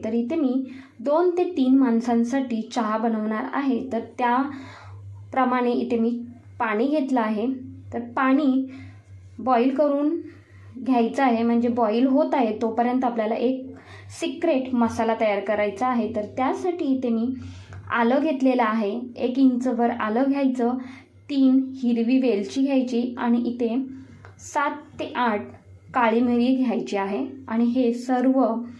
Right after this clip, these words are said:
खलबत्त्यामध्ये व्यवस्थित वाटून घ्यायचं. थोडं जाडसरच वाटून घ्यायचं, म्हणजे याचा जो फ्लेवर आहे तो चहामध्ये खूप मस्त उतरतो आणि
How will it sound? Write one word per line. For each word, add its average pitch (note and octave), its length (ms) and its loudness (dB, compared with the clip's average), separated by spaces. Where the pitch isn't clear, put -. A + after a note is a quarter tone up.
खलबत्त्यामध्ये C4 840 0
व्यवस्थित A#3 720 -2
वाटून B3 500 2
घ्यायचं. A3+ 520 2
थोडं D#4 320 4
जाडसरच C#4 680 0
वाटून A#3+ 360 2
घ्यायचं, A3+ 360 2
म्हणजे A3+ 600 0
याचा A#3+ 280 0
जो C#4 180 2
फ्लेवर B3+ 520 0
आहे A3+ 280 0
तो A#3 420 -2
चहामध्ये B3+ 800 0
खूप C4+ 400 0
मस्त B3 400 -2
उतरतो G#3+ 640 0
आणि A3+ 200 0